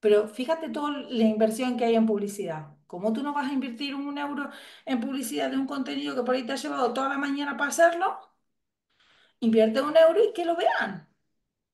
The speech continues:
Que lo vean. Así que, señoras,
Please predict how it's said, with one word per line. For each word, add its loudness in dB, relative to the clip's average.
Que -4
lo 2
vean. -4
Así -4
que, -4
señoras, 2